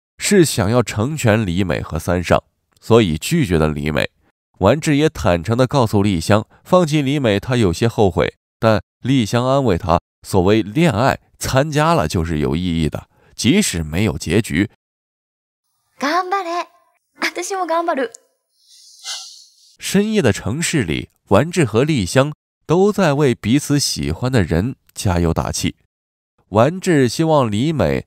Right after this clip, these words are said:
Speaker 1: 能获得幸福，丽香希望丸治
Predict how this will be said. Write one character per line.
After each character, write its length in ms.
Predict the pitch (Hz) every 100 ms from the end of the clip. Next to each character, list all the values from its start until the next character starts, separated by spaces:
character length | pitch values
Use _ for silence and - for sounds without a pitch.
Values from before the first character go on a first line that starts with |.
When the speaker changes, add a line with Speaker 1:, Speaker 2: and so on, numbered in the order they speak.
| _
Speaker 1:
能 200 | 87 92
获 200 | - 80
得 120 | 80
幸 240 | 90 92 73
福， 320 | - 69 - _ _
丽 220 | 123 180 127
香 240 | 170 180
希 160 | 160 185
望 200 | 165 107
丸 220 | 80 127
治 220 | - 123